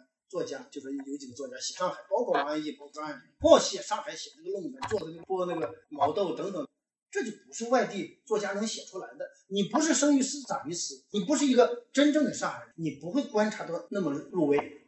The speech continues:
那哈金说这真正要写美国了，你会发现是个非礼。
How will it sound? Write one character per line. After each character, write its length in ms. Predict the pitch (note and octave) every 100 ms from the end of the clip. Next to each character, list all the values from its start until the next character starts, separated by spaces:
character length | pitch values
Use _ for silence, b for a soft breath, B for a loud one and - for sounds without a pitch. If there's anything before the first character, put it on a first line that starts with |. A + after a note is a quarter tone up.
| _
那 120 | C#4+
哈 380 | D#4 - D#4 D#4
金 180 | D#4+ D4
说 140 | C#4+
这 160 | C4+ C4+
真 180 | C4+ C4+
正 80 | C#4
要 120 | C4+
写 280 | A3+ - -
美 240 | - C3 A#2+
国 100 | B2
了， 280 | D3 - - _ _ _
你 100 | C#3+
会 120 | - C#3+
发 140 | -
现 100 | D#3 - - - - - _ _ _
是 140 | -
个 60 | - _
非 100 | A#3+ B3
礼。 300 | - -